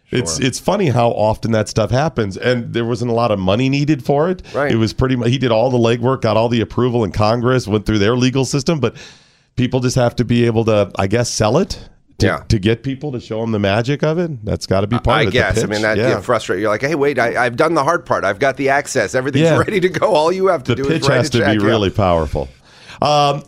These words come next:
Speaker 1: okay, so let me, uh, tell people or, or get to the announcer. You guys have some neat stuff, and I love this because it's cool new product for people to try, and that's the reason we have people like you in.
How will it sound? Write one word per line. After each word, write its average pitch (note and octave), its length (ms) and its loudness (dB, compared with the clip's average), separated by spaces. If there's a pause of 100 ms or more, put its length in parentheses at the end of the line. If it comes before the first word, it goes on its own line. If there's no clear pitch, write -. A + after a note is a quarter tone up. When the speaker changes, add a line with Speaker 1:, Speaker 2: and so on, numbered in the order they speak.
Speaker 1:
okay, F3+ 240 2
so C#3 220 0
let F3 160 2
me, G#3+ 180 2
uh, D3+ 180 4
tell D3+ 200 0
people C#3+ 240 0
or, A#2 420 4
or G#2+ 120 2
get B2 160 0
to B2+ 40 0
the A#2+ 100 4
announcer. A2+ 280 2
You G#2+ 60 0
guys C3 340 2
have A2 160 0
some G#2 180 0
neat A2 200 2
stuff, F#2+ 260 0
and G2+ 100 2
I G#2 40 4
love D3+ 280 2
this C#3 220 2
because G2 480 -2
it's F2 140 -6
cool E3 160 0
new D3 100 -4
product F2+ 400 -2
for F#2 80 -4
people F2 220 -2
to E2 40 -4
try, F2 200 0
and F2+ 80 -2
that's F#2+ 140 -6
the F#2 40 -6
reason F#2 180 -4
we E2+ 120 -4
have D#2+ 180 -2
people E2+ 240 -2
like D2+ 240 -2
you E2+ 140 2
in. D#2 100 -2